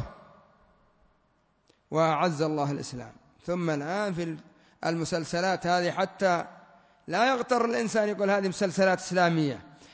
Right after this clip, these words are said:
هذه مسلسلات إجرامية تشوه الصحابة وتشوه، آه،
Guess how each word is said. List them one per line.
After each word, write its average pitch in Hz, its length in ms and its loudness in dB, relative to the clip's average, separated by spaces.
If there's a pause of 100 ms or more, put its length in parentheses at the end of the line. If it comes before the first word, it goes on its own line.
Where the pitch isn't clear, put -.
هذه 240 400 6
مسلسلات 220 760 4
إجرامية 180 1000 4 (1160)
تشوه 233 680 8 (640)
الصحابة 165 680 -2 (1040)
وتشوه، 196 760 6 (1600)
آه، 151 540 -2